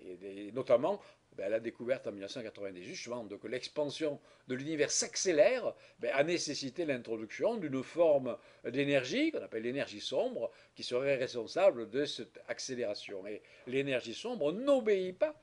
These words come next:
aux conditions fortes sur l'énergie qu'avait posé Hawking dans son théorème. Voilà.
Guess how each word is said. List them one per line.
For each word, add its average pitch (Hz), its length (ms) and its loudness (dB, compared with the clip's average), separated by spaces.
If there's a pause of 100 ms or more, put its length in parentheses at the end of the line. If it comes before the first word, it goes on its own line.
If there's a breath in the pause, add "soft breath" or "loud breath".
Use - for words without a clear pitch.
(200 soft breath)
aux 151 100 0
conditions 143 540 0
fortes 175 460 0 (180 soft breath)
sur 156 200 2
l'énergie 123 580 -2 (240 soft breath)
qu'avait 117 240 0
posé 110 260 -4
Hawking 151 360 0
dans 131 160 2
son 120 200 -6
théorème. 87 360 -6 (460)
Voilà. - 180 -20